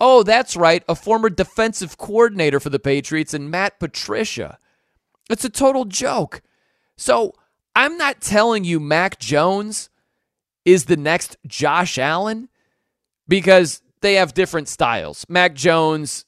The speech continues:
he's basically the Iron Deer back there. Not half the athlete that Josh Allen is. He doesn't give you that extra, you know, dimension with his legs. He's not a running quarterback. He's not a guy that's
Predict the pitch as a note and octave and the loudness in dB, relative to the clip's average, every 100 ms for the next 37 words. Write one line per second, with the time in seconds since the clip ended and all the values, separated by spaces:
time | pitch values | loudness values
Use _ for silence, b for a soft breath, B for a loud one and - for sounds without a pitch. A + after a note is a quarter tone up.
0 | _ C3+ D3+ D3 D#3+ D#3+ D3+ C#3+ D3+ C#3 | _ -8 -6 0 2 2 0 -4 -4 -4
1 | B2 B2+ C3+ B2+ A2 B2+ A2 F#2 F2 E2 | -4 -4 -4 -6 -8 -8 -8 -8 -10 -12
2 | - E2 D#2+ F#2+ D3 E3 - _ _ - | -14 -14 -12 -4 0 0 -2 _ _ -20
3 | - F3 E3 - C3+ A2+ G#2+ G2 G#2+ G2 | -4 0 0 -2 -6 -4 -4 -6 -12 -10
4 | A#2+ A2 A2 A#2 G#2+ A2+ G2 F2 D#2+ C#2 | -10 -8 -6 -6 -6 -8 -8 -10 -16 -20
5 | C2+ - b b b D3 F3+ D#3 E3+ - | -20 -20 b b b 2 2 2 -4 -8
6 | C3 D3+ E3+ D3 D3 C#3+ C3+ - _ _ | -8 0 0 0 -2 -2 -4 -12 _ _
7 | _ _ C#3+ C3+ C3+ D#3+ - - D#3 C#3+ | _ _ -4 -4 0 0 -2 -2 0 0
8 | B2 - _ _ _ C#3 A#2+ G2 F#2 F2 | -2 -8 _ _ _ -6 -6 -6 -10 -12
9 | - B2+ E3+ E3 E3 D3 D3 B2+ C3 C#3+ | -16 -6 -4 -4 -6 -6 -8 -6 -6 -4
10 | A#2+ C#3 B2 E2 - D3+ C#3+ G3 F3+ D#3 | -6 -4 -4 -4 -6 -6 0 4 4 4
11 | C#3+ D#3+ D#3+ D3+ D3+ C#3 - C#3+ A2+ F2 | 2 2 2 -4 -8 -12 -2 -2 -2 -8
12 | E2 E2+ C#3+ E3+ D#3+ D#3 D3+ C3+ | -12 -8 -2 0 2 2 0 -2